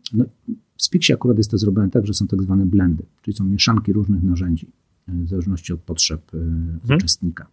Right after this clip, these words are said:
Speaker 1: No i teraz też widzisz, ten okres życia zależy od tego, do kogo kierujemy, y, to rozwiązanie. Dlatego, y, to wdrożenie polega na tym, że dobra, kupujemy sobie jakieś tam licencje z Pixa, ale tak naprawdę traktujemy dość m-,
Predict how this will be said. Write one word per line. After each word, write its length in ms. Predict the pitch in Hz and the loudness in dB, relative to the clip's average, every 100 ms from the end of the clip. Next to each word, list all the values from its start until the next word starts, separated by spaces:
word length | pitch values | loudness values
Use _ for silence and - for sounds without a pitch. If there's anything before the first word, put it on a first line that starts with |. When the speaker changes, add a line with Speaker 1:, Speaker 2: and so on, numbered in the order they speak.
| - | -4
Speaker 1:
No 120 | 107 | 0
i 60 | 120 | 2
teraz 320 | 135 139 - _ _ _ | 2 2 0 _ _ _
też 260 | 151 131 - | 0 2 0
widzisz, 240 | 85 82 | -2 -6
ten 160 | - 92 | -2 -2
okres 260 | 90 92 92 | -2 -2 -2
życia 260 | 90 98 | -2 -2
zależy 320 | 90 92 87 | -2 -2 -4
od 120 | 85 - | -6 -6
tego, 200 | 87 90 | -4 -4
do 120 | 87 | -4
kogo 200 | 95 87 | -4 -6
kierujemy, 600 | - 87 90 85 85 85 - _ _ _ _ - | -4 -2 2 2 2 -2 -6 _ _ _ _ -8
y, 480 | 92 82 80 82 82 - | -2 0 0 -2 -4 -6
to 340 | 85 87 90 | -6 -4 -4
rozwiązanie. 600 | 90 85 92 92 104 82 | -4 -4 -2 0 0 0
Dlatego, 440 | 78 85 90 98 101 _ _ - 107 | -2 -4 -2 -2 -4 _ _ -14 -8
y, 240 | 87 90 85 | -6 -6 -6
to 100 | 101 | -6
wdrożenie 400 | - 98 135 156 | -4 2 4 4
polega 260 | 123 107 101 | 4 2 4
na 120 | 131 | 4
tym, 160 | 127 | 4
że 120 | 92 92 | 2 0
dobra, 260 | 95 82 | -2 -4
kupujemy 420 | - 95 98 123 | -6 -4 2 4
sobie 200 | 120 104 98 | 4 0 -4
jakieś 220 | 92 - | -6 -6
tam 180 | 95 92 | -2 -2
licencje 380 | 95 123 110 | 2 2 2
z 60 | 87 | -2
Pixa, 300 | - 156 95 | -2 0 0
ale 120 | 92 | 0
tak 140 | 90 101 | -2 -2
naprawdę 400 | 101 135 117 101 | 0 0 0 0
traktujemy 460 | 104 - 107 107 | -2 0 4 4
dość 200 | 101 - | 4 2
m-, 140 | 107 | 2